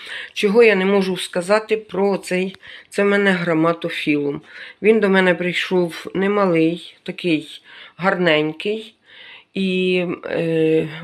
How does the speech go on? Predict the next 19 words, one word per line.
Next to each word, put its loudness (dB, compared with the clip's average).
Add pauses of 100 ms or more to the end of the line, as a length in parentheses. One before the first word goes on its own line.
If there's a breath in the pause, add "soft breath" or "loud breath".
оце -4
тільки -2
він 0
був -4
посаджений -2
в -6
горшку, -6 (760 loud breath)
тільки 0
нова 4
бульба 0
іде, -2 (120)
вона 0
зразу -2
загнивалася, -2 (420 loud breath)
коріння 6
в 0
нього 0
майже 0
немає. -2